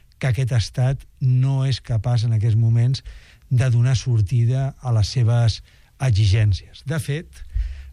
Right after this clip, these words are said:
eh, podríem dir, eh, introduint una, una idea que el, els oients probablement,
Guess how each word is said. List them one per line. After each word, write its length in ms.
eh, 180
podríem 480
dir, 340
eh, 180
introduint 460
una, 500
una 160
idea 260
que 100
el, 440
els 120
oients 360
probablement, 720